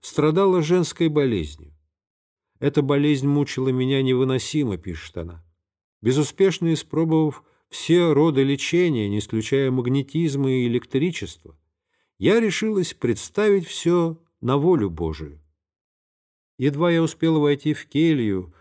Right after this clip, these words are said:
отца Антония и спросила его благословения, как мне сделалось дурно, я поспешила лечь на скамью, чтобы не упасть. Саша, моя дочь, увидав меня больной,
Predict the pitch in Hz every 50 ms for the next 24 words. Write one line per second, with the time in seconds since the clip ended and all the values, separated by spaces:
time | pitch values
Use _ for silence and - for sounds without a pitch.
0 | _ _ _ - 101 95 - - - 131 117 117 110 107 107 - 156 180 180 151
1 | 123 107 98 92 90 92 95 - - - 98 101 - - - 135 131 117 110 110
2 | 113 120 107 98 98 98 90 - - 104 92 98 123 160 180 175 160 156 147 143
3 | - _ _ _ _ _ _ _ - 143 131 - 135 147 180 202 196 156 127 113
4 | 117 175 190 175 160 151 147 135 113 107 101 - 104 160 196 208 202 185 180 180
5 | 175 175 170 _ _ _ - - 135 160 160 156 - - - 139 - - 175 175
6 | 165 165 156 160 165 160 - - 151 156 143 - - - 120 120 117 113 147 190
7 | 202 - - - 160 160 156 165 165 165 165 165 160 165 - 170 160 - - -
8 | - _ _ _ _ _ _ _ _ _ _ _ _ _ _ _ _ _ _ _
9 | _ _ _ _ - - - 120 143 170 165 - - 170 165 147 113 98 98 92
10 | 87 85 87 107 151 180 170 - - _ _ _ - 131 113 101 98 85 110 110
11 | 85 - 101 92 95 92 82 87 90 90 90 92 120 147 165 165 160